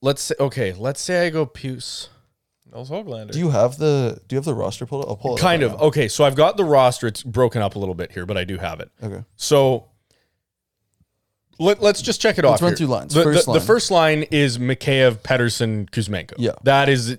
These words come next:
Speaker 1: uh, they had too much chemistry. I'd be shocked if they get broken up for any reason.
Speaker 3: So second line's gonna be
Speaker 1: I'm gonna, I would roll with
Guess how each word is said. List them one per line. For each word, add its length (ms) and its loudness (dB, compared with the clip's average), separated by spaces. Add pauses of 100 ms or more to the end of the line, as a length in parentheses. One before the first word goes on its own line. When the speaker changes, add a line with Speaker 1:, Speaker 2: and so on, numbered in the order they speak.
Speaker 1:
uh, 160 2
they 160 0
had 240 0
too 140 -2
much 180 0
chemistry. 640 -2
I'd 160 0
be 140 -6 (100)
shocked 460 0
if 80 -8
they 120 -2
get 200 -6
broken 320 -2
up 160 -10
for 260 -6 (160)
any 180 -4
reason. 340 -12
Speaker 3:
So 140 -8
second 280 0
line's 180 -4
gonna 180 -4
be 400 -4 (440)
Speaker 1:
I'm 300 0
gonna, 340 2 (120)
I 180 2
would 180 0
roll 640 4
with 160 -2